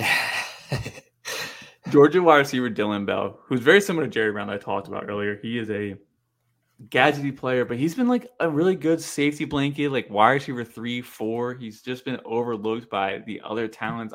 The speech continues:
Speaker 2: on Georgia, but, like,
Speaker 1: Mm-hmm.
Speaker 2: I, I don't know. I, it's another guy where it's, like, safe floor, like, you feel good. He's gonna be involved in the offense. It's just, like, we don't know what his ceiling is, but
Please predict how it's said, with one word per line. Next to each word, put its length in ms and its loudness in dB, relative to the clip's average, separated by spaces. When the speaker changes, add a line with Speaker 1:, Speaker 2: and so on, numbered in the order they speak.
Speaker 2:
on 260 -8
Georgia, 340 -10
but, 120 -12
like, 360 -6
Speaker 1:
Mm-hmm. 360 0
Speaker 2:
I, 200 -6
I 60 4
don't 180 4
know. 220 2
I, 180 -2
it's 340 -6
another 220 2
guy 320 4
where 160 0
it's, 100 -6
like, 200 -6
safe 440 2
floor, 560 0
like, 220 -4
you 80 -8
feel 280 -2
good. 320 0
He's 120 -8
gonna 160 -6
be 120 -6
involved 440 -4
in 40 -8
the 80 -4
offense. 760 -8
It's 180 -14
just, 220 -10
like, 120 -10
we 80 -10
don't 200 -8
know 160 -8
what 200 -4
his 220 -10
ceiling 360 -10
is, 260 -14
but 420 -6